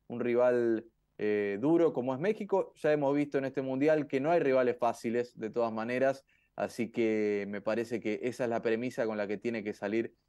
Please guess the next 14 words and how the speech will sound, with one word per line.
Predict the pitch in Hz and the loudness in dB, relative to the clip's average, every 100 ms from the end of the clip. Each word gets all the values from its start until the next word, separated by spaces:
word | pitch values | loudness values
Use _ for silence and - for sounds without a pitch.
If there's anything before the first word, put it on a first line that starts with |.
| _ | _
la | 107 | -6
selección, | - 104 104 - 95 | -4 -4 -4 -4 -6
a | 104 | -4
no | 135 | -2
confiarse, | 135 127 175 180 - 180 175 _ _ | -2 2 2 2 2 0 0 _ _
a | 120 | -4
salir | 123 139 143 | 0 0 2
con | 139 | 0
actitud | 127 143 147 208 220 208 | 0 -2 4 4 4 0
y | 180 | 0
a | 165 | 2
salir | 185 196 196 | 2 4 4
con | 185 160 | 2 2
el | 156 151 | 2 0